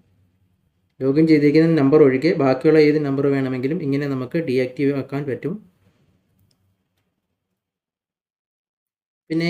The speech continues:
ഇതിന് മൂന്ന് മിനിറ്റാണ് നമുക്ക് സമയമുള്ളത്. ഒരു മിനിറ്റിനോട് അടുക്കുമ്പോൾ നമുക്കൊരു മെസ്സേജ് വരും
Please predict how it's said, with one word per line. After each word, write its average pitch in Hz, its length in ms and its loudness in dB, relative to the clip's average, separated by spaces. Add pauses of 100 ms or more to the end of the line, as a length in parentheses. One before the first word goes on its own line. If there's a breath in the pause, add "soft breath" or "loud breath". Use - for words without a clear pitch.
(100)
ഇതിന് 175 240 4
മൂന്ന് 175 340 4
മിനിറ്റാണ് 165 480 2 (160)
നമുക്ക് 147 260 -6
സമയമുള്ളത്. 143 720 0 (1800)
ഒരു 151 160 4
മിനിറ്റിനോട് 175 560 4
അടുക്കുമ്പോൾ 143 460 0
നമുക്കൊരു 151 380 0
മെസ്സേജ് 147 400 0
വരും 143 280 2